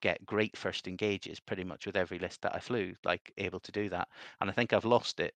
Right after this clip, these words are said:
since I started flying ships where I just kind of, I'll just put them here and see what you do. Um, you know, like, flying Veni, you don't really have a thought process about what I'm gonna do with that ship. You're thinking, like, kind of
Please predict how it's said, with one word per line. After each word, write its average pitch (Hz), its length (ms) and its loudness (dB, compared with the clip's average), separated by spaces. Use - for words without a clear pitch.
since - 280 -6
I 87 60 0
started 90 400 0
flying 90 500 2
ships - 400 -2
where 90 140 2
I 90 80 6
just - 240 -6
kind 87 220 -2
of, - 160 -8
I'll 101 120 6
just - 220 0
put 110 180 -2
them 90 160 0
here 117 460 2
and 90 180 0
see 98 460 -4
what - 220 -2
you 101 160 -8
do. 135 260 0
Um, 90 260 2
you 95 140 2
know, 90 160 0
like, 98 200 4
flying 110 280 6
Veni, 107 360 4
you 107 120 -2
don't 135 220 2
really 98 360 0
have 92 140 6
a 85 40 2
thought - 280 0
process - 640 -10
about 87 360 0
what - 200 2
I'm 90 100 -2
gonna 90 240 -4
do 92 160 -4
with 92 100 -4
that 90 160 0
ship. 113 160 -2
You're 104 80 0
thinking, 135 260 4
like, 92 160 2
kind 92 200 4
of - 80 -6